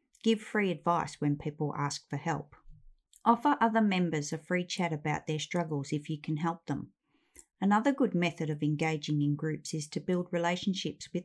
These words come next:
other members, and when you see something that relates to them, you can tag them so that they can see it and reply. By doing this, you'll end up getting the same in return. Now, don't forget, I'm no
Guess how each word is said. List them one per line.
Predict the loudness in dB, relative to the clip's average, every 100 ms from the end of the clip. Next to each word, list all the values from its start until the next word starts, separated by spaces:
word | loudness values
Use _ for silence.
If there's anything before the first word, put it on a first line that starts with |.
| 2
other | 2 4
members, | 4 2 0 -12 -14 _ _ _ _
and | 0 2
when | 2
you | 2 2
see | 0 -2 0
something | 0 -2 0 0
that | 0 -2
relates | -2 -2 -4 -6
to | -4
them, | -2 -2 -2 -6 -14 _
you | -2 0
can | 0 -2
tag | 2 0 0
them | 0 0 0
so | -2 -4
that | -4 -2
they | 0 0
can | 0 -2
see | -2 -4 -4
it | -4
and | -2 -2
reply. | -2 -2 0 0 -2 -12 _ _ _ _
By | 0
doing | 2 2 6 6
this, | 4 0
you'll | -2 0
end | 0 0
up | -2 -2
getting | -2 2 2
the | 2
same | 0 0 2 0
in | 0
return. | -4 -2 0 0 -2 -10 -18 -20 _ _ _ _ _ _ -20 _
Now, | 0 2
don't | 2 2 2
forget, | 2 2 0 -2
I'm | 2 4 6
no | 4 2